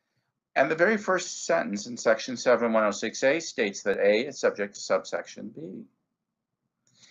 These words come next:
And that means all of A is subject to all of B. Since you all want to get to the discussion of B one, and B one is part of subsection B,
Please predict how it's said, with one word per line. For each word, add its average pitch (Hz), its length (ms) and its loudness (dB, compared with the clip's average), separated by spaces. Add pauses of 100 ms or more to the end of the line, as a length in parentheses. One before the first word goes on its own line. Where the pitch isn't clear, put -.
(260)
And 123 140 2
that 160 180 8
means 135 300 -2
all 156 500 6
of 139 140 -2
A 113 320 4
is 104 300 -8
subject 110 460 -4
to 98 100 -4
all 95 460 4
of - 140 -20
B. 95 300 -12 (2500)
Since 110 380 2
you 165 160 8
all 110 160 12
want 107 160 4
to 104 60 -4
get 117 160 -6
to 123 80 -18
the 98 100 -12
discussion 107 520 -4
of 87 160 -14
B 104 140 -10
one, 95 480 -2 (540)
and 104 160 -6
B 120 140 -2
one 117 240 0
is 92 120 -8
part - 380 -2
of - 100 -6
subsection 110 560 -6
B, 95 240 -8